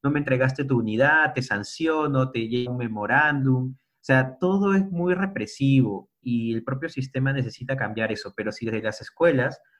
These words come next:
surge el movimiento de que por lo menos en mi espacio educativo existe esta mirada de, de que pensemos más en el estudiante, trabajemos en un desgaste no desde lo administrativo, sino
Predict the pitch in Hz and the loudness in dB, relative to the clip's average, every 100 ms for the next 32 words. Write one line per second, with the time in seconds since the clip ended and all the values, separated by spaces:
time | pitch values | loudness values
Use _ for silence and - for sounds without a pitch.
0 | _ _ - 160 185 190 127 113 113 110 | _ _ -6 0 0 2 0 0 -2 -4
1 | 107 107 113 131 131 131 156 139 117 - | -4 -2 2 4 4 2 -2 -4 -6 -6
2 | 110 107 110 113 165 202 170 151 131 117 | -4 -2 -2 0 2 2 0 -4 -6 -4
3 | 113 110 - - 139 - 143 120 107 131 | -4 -6 -4 -2 -2 -2 -4 -4 -4 0
4 | 127 117 - 107 - - 160 165 139 135 | 0 0 -6 -16 -16 -8 -8 -6 -6 -4
5 | 139 117 104 117 113 123 117 92 - _ | -4 -4 -2 0 0 -2 -2 -6 -10 _
6 | _ _ _ 120 107 110 101 101 98 - | _ _ _ -4 -4 -2 -2 -2 -4 -8
7 | 120 - 113 104 123 127 127 123 131 135 | -12 -6 -6 -2 0 2 2 2 0 -2
8 | 117 - 104 107 117 117 117 113 110 107 | -2 -4 -6 -2 0 -2 -2 -4 -4 -4
9 | 107 98 - 123 120 127 131 113 117 120 | -4 -4 -4 -2 -2 -2 -2 -2 -2 -4
10 | 113 113 117 - 117 113 120 135 139 139 | -4 -4 -4 -4 -6 -2 2 4 4 2
11 | 135 113 104 104 101 - 101 - 113 123 | 2 0 -2 -4 -8 -8 -10 -6 -6 -6
12 | 123 104 110 113 | -6 -6 -6 -6